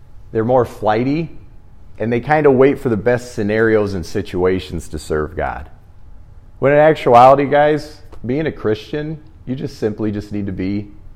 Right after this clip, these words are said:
available. You need to be there. We've heard the saying before that, that God doesn't call the qualified. What does he do?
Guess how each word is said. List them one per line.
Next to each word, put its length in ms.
available. 560
You 100
need 100
to 80
be 240
there. 340
We've 140
heard 160
the 80
saying 320
before 400
that, 320
that 140
God 260
doesn't 300
call 260
the 80
qualified. 680
What 120
does 100
he 120
do? 340